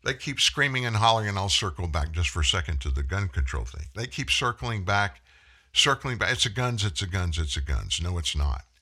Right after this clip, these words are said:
But there will always be evil people out there. There will always be guns. I don't care what they do with their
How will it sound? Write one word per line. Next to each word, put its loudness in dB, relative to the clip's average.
But 0
there 2
will 4
always 4
be -6
evil 0
people -2
out 2
there. 2
There 2
will 4
always 6
be -2
guns. 4
I 10
don't 6
care 6
what 4
they 6
do 2
with 0
their 4